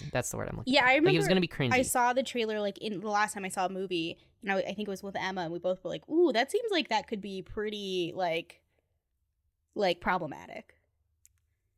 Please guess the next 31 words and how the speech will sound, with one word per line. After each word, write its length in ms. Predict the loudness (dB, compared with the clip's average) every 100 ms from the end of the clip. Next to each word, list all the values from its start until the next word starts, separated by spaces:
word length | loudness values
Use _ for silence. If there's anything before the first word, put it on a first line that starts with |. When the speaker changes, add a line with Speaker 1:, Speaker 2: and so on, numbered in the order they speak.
| _ _
Speaker 1:
Yeah, 180 | -4 -4 0
like, 180 | 0 2
it's 160 | 2 2
not, 260 | 2 2 -2 -8
it's 200 | -2 0
not 200 | 2 4
only 260 | 4 4 2
not 360 | 2 0 -2 -2
going 340 | 0 2 0 -2
to 220 | -2 0
drive 480 | 2 2 4 2 0
the 80 | -2
point 320 | 0 -2 0
home 340 | 0 0 0
that 220 | 0 0 0
it 160 | -2
wants 260 | 0 0 2
to, 160 | 4 4
it's 120 | 2
also 360 | 0 0 0 0
going 240 | 0 -2
to 80 | -4
be, 200 | -4 -2
like, 340 | 0 -2 -4 -12 _ -20 -20 _ _ _ _ -20 _ _ _ 0
uh, 480 | 4 4 4 2 0 -4 -14
<laughs> 200 | -8 0
like, 300 | 2 2 0
people 260 | 0 4 4
are 100 | 6
going 300 | 2 2 0
to 380 | 2 2 2